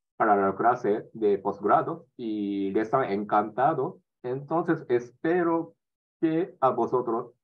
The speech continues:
también. Y poco a poco, poco a poco voy hablando. Y primero, ¿por qué, por qué es, es difícil? ¿Por qué es complicado este, este análisis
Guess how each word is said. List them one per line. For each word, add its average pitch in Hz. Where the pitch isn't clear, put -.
también. 95
Y 110
poco 135
a 151
poco, -
poco 151
a 160
poco 165
voy 92
hablando. 80
Y 120
primero, 165
¿por 196
qué, 208
por 202
qué 202
es, 185
es 143
difícil? 127
¿Por 196
qué 202
es 185
complicado 113
este, 98
este 95
análisis 95